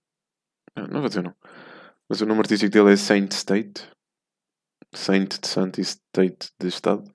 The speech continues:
Eh, lançou ontem, dia cinco, eh, duas novas músicas, portanto, dê uma olhada no, no Spotify. Ele é bastante brutal, ele tem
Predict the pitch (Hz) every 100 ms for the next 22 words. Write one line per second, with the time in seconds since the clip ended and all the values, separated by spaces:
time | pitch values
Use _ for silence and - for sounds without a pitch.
0 | _ _ _ - - - _ _ - 98
1 | 98 98 98 - _ 113 113 - 113 107
2 | 104 98 98 107 95 98 - - 98 98
3 | - - _ _ _ - 95 92 104 101
4 | 95 92 90 90 98 101 - 92 92 -
5 | 104 101 95 95 95 95 95 92 - -
6 | - 95 190 - 202 - _ _ _ -
7 | - - - _ _ _ _ _ _ _
8 | _ _ _ _ _ - 101 98 95 95
9 | 185 95 - 95 101 - - 95